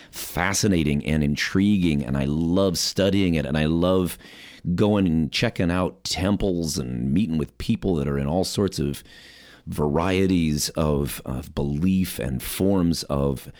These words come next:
religious experience, and I love the conversation. A-, and I love seeking and finding the truth and goodness and beauty in the world and spirituality and healing and all of that.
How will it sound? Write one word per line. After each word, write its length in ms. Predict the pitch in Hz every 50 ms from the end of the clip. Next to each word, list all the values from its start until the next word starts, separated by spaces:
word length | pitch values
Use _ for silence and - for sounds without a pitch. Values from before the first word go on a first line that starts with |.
| - - - - -
religious 520 | - 73 76 82 85 98 110 104 113 92 -
experience, 760 | 82 - - - - - 110 104 104 104 104 101 95 - -
and 300 | - 78 78 78 76 73 -
I 100 | 71 73
love 760 | 71 69 73 73 85 110 110 80 73 73 76 76 73 - - - - - - - - _ _ _ -
the 240 | - 76 73 78 71
conversation. 960 | - - 87 90 82 71 76 71 - - 80 71 69 - - - - - - - - - - - - - - - -
A-, 60 | 76
and 380 | 76 80 82 85 87 87 87 87
I 80 | 80
love 640 | 78 82 85 85 107 117 82 69 71 71 73 - - - - _ _ _ -
seeking 680 | - - - - 113 104 - - 67 64 60 57 - - _ -
and 180 | 76 71 69 -
finding 680 | - - - 95 92 90 87 73 69 65 57 50 - -
the 160 | - - 71
truth 640 | 71 - - - 120 123 104 - - - - - - -
and 180 | - 71 67 67
goodness 320 | 98 104 98 98 87 -
and 100 | 80 76
beauty 240 | 78 87 85 80 80
in 60 | 69
the 80 | 69 69
world 400 | 67 76 76 73 73 71 67 -
and 320 | 73 73 69 65 65 65 65
spirituality 680 | - - - 127 110 - - 98 87 82 80 78 73
and 100 | 67 67
healing 380 | 67 - 135 127 117 104 90 78
and 80 | 87 -
all 260 | - 123 135 131 123
of 120 | 95 87
that. 340 | 78 69 71 76 73 - -